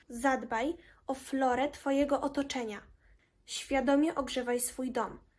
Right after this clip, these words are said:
Wykorzystuj odnawialne źródła energii. Jednak najważniejszym działaniem, którego podjąć może się każdy z nas, jest edukowanie innych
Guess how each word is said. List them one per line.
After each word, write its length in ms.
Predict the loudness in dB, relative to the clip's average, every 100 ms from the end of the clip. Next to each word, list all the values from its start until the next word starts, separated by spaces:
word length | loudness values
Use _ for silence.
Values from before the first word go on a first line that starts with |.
| _ _ _ _ _ -2
Wykorzystuj 720 | 0 2 2 4 4 4 4
odnawialne 680 | 4 4 4 4 4 4
źródła 400 | 2 0 2 0
energii. 540 | 0 0 0 -2 -6 -20 _ _ _ _ _ _ _ _ _ _ -20 _ _ _
Jednak 300 | -12 -6 -4
najważniejszym 880 | -2 -4 -4 -6 -4 -4 -4 -4 -4
działaniem, 580 | -4 -4 -4 -8 -14 -18 _ _ _ -20
którego 440 | -6 -2 -2 -4
podjąć 400 | -4 -4 -2 -4
może 280 | -4 -6 -6
się 200 | -10 -12
każdy 500 | -8 -4 -4 -4 -8
z 120 | -4
nas, 440 | -6 -6 -12 -16 _ _ _ _ -10
jest 280 | -8 -8 -8
edukowanie 640 | -6 -6 -6 -4 -4 -4
innych 680 | -4 -6 -6 -8 -14 -20